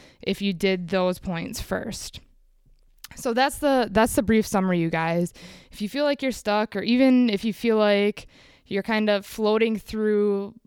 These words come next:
life right now, business, personally, whatever, this is a great way to get an overall vision and, uh, summary of what you have going on, and really evaluate where you can make the most impact and turn your fulfillment and happiness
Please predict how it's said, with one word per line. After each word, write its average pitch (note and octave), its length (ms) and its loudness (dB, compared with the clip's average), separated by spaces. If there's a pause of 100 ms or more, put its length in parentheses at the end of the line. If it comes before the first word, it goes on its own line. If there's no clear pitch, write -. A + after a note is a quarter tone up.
life F#3+ 480 0
right F#3+ 180 2
now, F#3+ 240 2
business, G3+ 560 -2
personally, G3 560 0
whatever, F3+ 720 0 (320)
this A3 220 -2
is C4 100 -2
a A3+ 80 2
great G3 420 -2
way F#3 300 0
to - 140 -8
get F#3+ 120 2
an F#3 200 -2
overall F#3 880 2
vision G3+ 760 0 (400)
and, F#3 380 -4
uh, E3+ 380 -2 (100)
summary A3+ 460 0
of F#3 140 -2
what G#3+ 160 0
you B3+ 140 2
have G#3+ 180 2
going G3+ 320 2
on, F3+ 260 0
and F#3 100 -2
really B3 220 4
evaluate F3+ 880 4 (160)
where G3 220 4
you G#3+ 120 4
can A#3 160 2
make G3 200 0
the G#3 80 -2
most F#3+ 320 -2
impact G#3 580 0
and G3 220 -2
turn G#3+ 400 0
your G3+ 400 2
fulfillment G#3 520 0
and F#3+ 120 2
happiness F#3 500 0